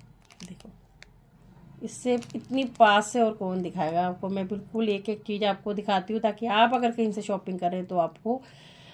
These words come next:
मेरे पे ये होना चाहिए कि मैं वैरायटी आपको अच्छी दिखा रही हूँ, कहाँ से मेरे पास वैरायटी आ रही है। और मैंने कोई हर किसी के नंबर मैं कभी नहीं डालती, आपको पता है, जिस पे मुझे विश्वास होता है और जिस पे ये होता है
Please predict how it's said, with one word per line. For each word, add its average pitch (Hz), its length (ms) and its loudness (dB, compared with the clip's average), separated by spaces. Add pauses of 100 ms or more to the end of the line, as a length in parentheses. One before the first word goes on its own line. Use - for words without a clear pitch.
(120)
मेरे 196 240 0
पे 214 160 0 (120)
ये 208 240 0
होना 208 300 2
चाहिए 208 180 -4
कि 226 160 0
मैं 202 100 4
वैरायटी 175 380 4
आपको 175 260 0
अच्छी 226 340 -4
दिखा 180 320 2
रही 185 100 2
हूँ, 240 140 0
कहाँ 196 340 -4
से 220 180 0
मेरे 196 180 0
पास 190 220 -2
वैरायटी 180 380 -2
आ 170 120 4
रही 175 160 -2
है। 226 160 2 (420)
और 262 220 10
मैंने 254 260 4
कोई 285 160 4
हर 226 180 6
किसी 233 260 -2
के 247 100 0
नंबर 208 420 2
मैं 226 100 4
कभी 208 320 2
नहीं 226 140 6
डालती, 214 300 4
आपको 226 220 2
पता 220 220 0
है, 220 80 2
जिस 233 200 -2
पे - 120 -6
मुझे 254 280 2
विश्वास 190 560 0
होता 220 180 2
है 240 80 6
और 226 60 -4
जिस 233 180 0
पे 247 100 -4
ये 233 120 2
होता 214 280 2
है 277 160 4